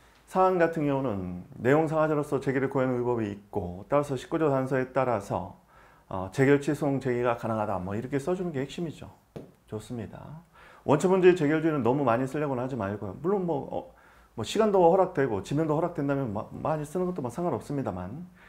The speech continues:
결국은요, 사안에서 핵심은 뭐예요? 사안에서 핵심은 첫 번째,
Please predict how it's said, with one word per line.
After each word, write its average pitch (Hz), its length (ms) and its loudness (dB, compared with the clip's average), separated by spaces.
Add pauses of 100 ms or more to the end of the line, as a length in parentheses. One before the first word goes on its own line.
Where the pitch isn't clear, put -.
(340)
결국은요, 131 640 2 (380)
사안에서 180 580 2
핵심은 170 460 -2
뭐예요? 117 480 -4
사안에서 147 460 -4
핵심은 101 580 -6 (2000)
첫 160 140 -4
번째, 107 400 -2